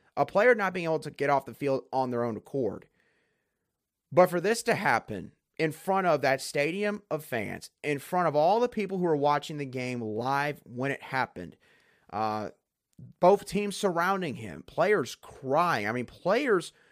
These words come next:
who just emotionally, every, they were, they were anywhere and everywhere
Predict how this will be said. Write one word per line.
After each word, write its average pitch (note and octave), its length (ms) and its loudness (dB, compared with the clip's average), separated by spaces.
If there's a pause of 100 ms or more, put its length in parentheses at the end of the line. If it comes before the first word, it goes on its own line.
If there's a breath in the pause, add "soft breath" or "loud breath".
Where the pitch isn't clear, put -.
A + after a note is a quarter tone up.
(360 soft breath)
who G3+ 120 6
just F#3+ 300 -2
emotionally, D3+ 1080 0 (920)
every, A#3+ 340 2
they B3+ 240 6
were, A#3+ 360 6 (140)
they B3+ 140 10
were A#3 200 4 (280)
anywhere B3+ 460 2
and A3 100 0
everywhere F3 600 4